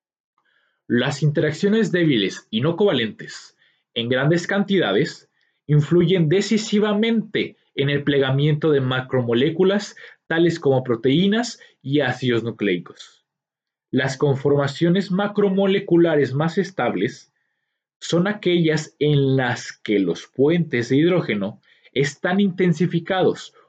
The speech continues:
o maximizados junto a la molécula, y entre esta y el solvente,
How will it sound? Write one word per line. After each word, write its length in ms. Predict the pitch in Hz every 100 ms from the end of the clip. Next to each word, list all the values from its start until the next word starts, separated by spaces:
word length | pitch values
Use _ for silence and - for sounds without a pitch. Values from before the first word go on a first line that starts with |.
| _
o 180 | 139 190
maximizados 920 | 208 208 - 196 185 185 190 190 185
junto 360 | - 156 143 147
a 40 |
la 100 | 135
molécula, 640 | 139 147 170 170 175 - _ _ _ _ _ _
y 140 | 110
entre 360 | 110 110 117 175
esta 420 | - - 110 151
y 160 | 127 110
el 80 | 104
solvente, 720 | - 117 151 208 175 -